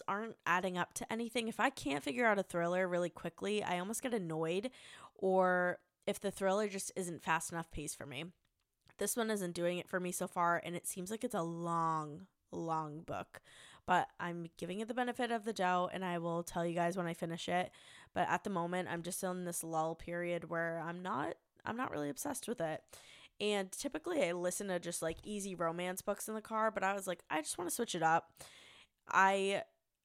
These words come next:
in twenty twenty-four, will be le-, reading a lot less romance, I think, just because I, I think I overkilled it in twenty twenty-three, and I wanna read a lot more fantasy.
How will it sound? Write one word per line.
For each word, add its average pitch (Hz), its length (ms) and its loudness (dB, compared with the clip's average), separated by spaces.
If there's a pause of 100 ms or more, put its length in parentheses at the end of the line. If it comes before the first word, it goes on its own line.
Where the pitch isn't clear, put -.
(140)
in 214 160 -2
twenty 220 300 0
twenty-four, 208 580 0
will 185 160 0
be 175 160 -2
le-, 175 260 -2
reading 190 440 -2
a 220 60 2
lot 175 360 4
less 160 380 -2
romance, 214 480 -2
I 240 100 0
think, 262 320 -2
just 208 180 -6
because 190 220 -6
I, 185 200 -4 (280)
I 175 80 -4
think 175 260 -6
I - 280 -2
overkilled 202 640 -2
it 247 120 4
in 196 120 -6
twenty 180 240 -6
twenty-three, 175 680 -6 (540)
and 185 100 0
I 196 80 2
wanna 190 240 4
read 196 320 -2
a 180 100 -2
lot 175 280 2
more 175 160 -2
fantasy. 165 640 -6